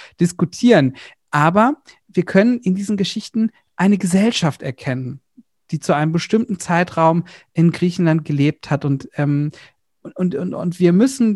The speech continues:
diese, diese Eben sehr intensiv lesen und interpretieren, um diese, um einen Zugang zu dieser frühen Gesellschaft und ihren Mechanismen, ihren Verfahrensweisen, ähm, ähm, zu, zu entschlüsseln.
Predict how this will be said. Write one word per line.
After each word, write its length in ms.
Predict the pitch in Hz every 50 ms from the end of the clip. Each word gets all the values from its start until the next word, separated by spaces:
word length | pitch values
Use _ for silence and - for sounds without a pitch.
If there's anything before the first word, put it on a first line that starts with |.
| 226 -
diese, 440 | 170 170 165 151 156 156 156 - -
diese 260 | - 160 160 147 151 -
Eben 500 | - 202 247 262 208 208 208 208 190 - - - _
sehr 240 | - 175 226 226 -
intensiv 640 | 226 202 202 190 180 156 185 185 175 165 - -
lesen 560 | 180 165 170 208 247 262 220 233 247 247 247 240
und 260 | - - 185 185 185
interpretieren, 720 | 185 170 175 160 - - 165 156 - - - 202 202 208 -
um 280 | - 175 175 180 170
diese, 400 | 190 196 180 202 196 190 185 180 - - - _ -
um 120 | 208 214
einen 160 | 214 240 233
Zugang 400 | - - 311 277 214 165 147 139
zu 140 | - - 156
dieser 240 | 156 151 151 147 -
frühen 320 | - - 254 269 247 214
Gesellschaft 640 | 202 180 180 175 185 175 - 175 151 156 - - - -
und 180 | 180 180 175 -
ihren 220 | 185 165 165 175 175
Mechanismen, 560 | 170 - 170 165 180 208 202 - 185 170 175
ihren 160 | 160 156 151
Verfahrensweisen, 1080 | - - 170 - - 160 160 165 147 135 - - 131 123 123 123 131 - 135 147 139 _ - - - - - _ _
ähm, 480 | - 143 139 135 135 135 139 143 147 - _ _ _ _ _ _ -
ähm, 320 | - 143 139 139 143 143 -
zu, 300 | - - - 147 143 139
zu 420 | - - - 139 139 139 143 156 - -
entschlüsseln. 640 | 143 123 - - 143 139 - - 127 123 123 127